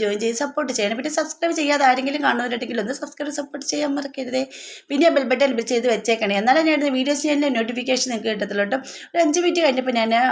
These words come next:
ഒന്ന് ഫ്ലഷ് അടിച്ച് വിട്ടിട്ടുണ്ട്. നല്ലപോലെ ക്ലീൻ ആയി കിട്ടണം, അടിപൊളിയായിട്ട് വെളുത്ത് കിട്ടിയിട്ടുണ്ട് കേട്ടോ. അപ്പോൾ ഞാൻ ആ ഇത് അരി കഴുകിയ വെള്ളം കൊണ്ട് തന്നെ ഫ്ലോർ ഫുള്ള് ഞാൻ ആ ബാത്റൂം ഫുള്ളും ഒന്ന്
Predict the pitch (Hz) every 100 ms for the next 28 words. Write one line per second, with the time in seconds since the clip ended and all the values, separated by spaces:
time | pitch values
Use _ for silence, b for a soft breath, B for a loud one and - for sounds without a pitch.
0 | 214 220 233 220 196 208 214 226 202 208
1 | 196 214 220 190 247 294 339 285 247 240
2 | 220 214 208 214 214 226 196 _ - 277
3 | 226 202 214 208 202 220 208 208 208 208
4 | 214 220 226 B B B 277 262 247 254
5 | 285 262 254 262 240 233 247 220 220 233
6 | 226 226 214 220 226 220 208 226 294 349
7 | B - 233 220 240 233 214 214 214 240
8 | 214 208 254 285 233 220 214 214 214 220
9 | 226 254 311 359 285